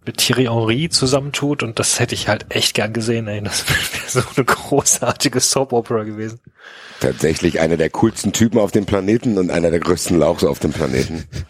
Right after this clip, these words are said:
Speaker 2: Allein für die abfälligen Blicke von Thierry Henry hätte ich das schon gewollt,
Speaker 1: Wobei
Speaker 2: Alter.
Speaker 1: Thierry Henry halt jetzt als Trainer wirklich nicht besonders viel gerissen hat.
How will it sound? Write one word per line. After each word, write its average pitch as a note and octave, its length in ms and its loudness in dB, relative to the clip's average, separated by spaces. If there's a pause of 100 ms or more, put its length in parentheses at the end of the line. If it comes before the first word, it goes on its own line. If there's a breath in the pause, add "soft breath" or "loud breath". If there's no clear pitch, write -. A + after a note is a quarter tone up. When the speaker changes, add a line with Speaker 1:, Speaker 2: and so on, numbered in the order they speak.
(560 loud breath)
Speaker 2:
Allein F#2 320 2
für B2+ 140 -2
die A2+ 120 -2
abfälligen G2+ 600 -2
Blicke G#2+ 240 0
von G2+ 180 0
Thierry G2+ 460 4
Henry F#2 420 4
hätte D#2 220 0
ich C#2+ 100 -8
das E2 200 0
schon D#2+ 160 0
gewollt, C2+ 320 2
Speaker 1:
Wobei - 80 2
Speaker 2:
Alter. - 120 0
Speaker 1:
Thierry B2 240 2
Henry A#2+ 240 4
halt A2+ 160 0
jetzt A#2+ 220 -2
als - 160 0
Trainer A#2+ 420 0
wirklich B2 240 -2
nicht A2 120 -10
besonders A2 260 -6
viel A2 80 -4
gerissen A2 360 -4
hat. G#2 120 -6